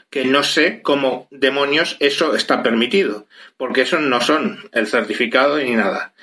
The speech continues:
O sea, no son ni el registro civil ni nada por el estilo. Si tú buscas por registro civil, te salen cosas como esas de certificado de re-, del registro civil punto es.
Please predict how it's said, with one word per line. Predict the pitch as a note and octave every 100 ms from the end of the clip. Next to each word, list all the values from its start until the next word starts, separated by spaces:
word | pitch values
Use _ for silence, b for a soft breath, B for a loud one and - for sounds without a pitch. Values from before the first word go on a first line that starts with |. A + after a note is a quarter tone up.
| B
O | _
sea, | B2
no | C3+
son | C#3 C3+ B2+
ni | B2+ B2+
el | A2+
registro | A2 C#3 C3 D#3+
civil | D3+ C#3 D3+ G3+ -
ni | B2
nada | B2 B2 G#2+
por | A2
el | G#2+
estilo. | - E3+ A2 - B B B
Si | -
tú | A#2 D3+
buscas | D#3 D#3 -
por | C#3 B2
registro | B2 C#3+ D3+
civil, | C#3+ D#3 G3
te | G3 B2+
salen | C3+ C3
cosas | B2 C#3 C3
como | D3+ C#3+
esas | D#3 D#3+
de | A#2+ G#2+ - B B
certificado | - D3 C3+ C#3 C3 B2 E3 D3+ A#2
de | A2+ A2+
re-, | A2+ F#2 - -
del | B2+ C#3+ A#2+
registro | G#2+ A2 D#3 D#3 E3
civil | C#3 C#3+ F3 -
punto | C3+ B2+ A2+ G#2+
es. | G#2 - -